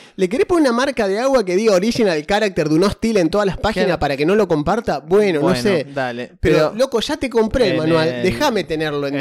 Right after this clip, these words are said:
Speaker 2: los,
Speaker 1: digital,
Speaker 2: claro.
Speaker 1: por favor, te pido.
Speaker 2: Antes de la singularidad esta a la que estamos marchando con One D and D, estos años anteriores de quinta,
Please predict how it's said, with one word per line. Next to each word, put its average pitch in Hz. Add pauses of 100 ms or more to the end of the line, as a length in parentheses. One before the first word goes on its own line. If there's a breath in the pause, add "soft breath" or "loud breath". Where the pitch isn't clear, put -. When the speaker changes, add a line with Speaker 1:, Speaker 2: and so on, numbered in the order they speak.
Speaker 2:
los, -
Speaker 1:
digital, 135
Speaker 2:
claro. 156
Speaker 1:
por 151
favor, 160
te 139
pido. 139
Speaker 2:
Antes 202
de 160
la 127
singularidad 131
esta 139
a 127
la 123
que 120
estamos 135
marchando 135
con 120
One 135
D 139
and 143
D, 131
estos 135 (160)
años 139
anteriores 131
de 120
quinta, 120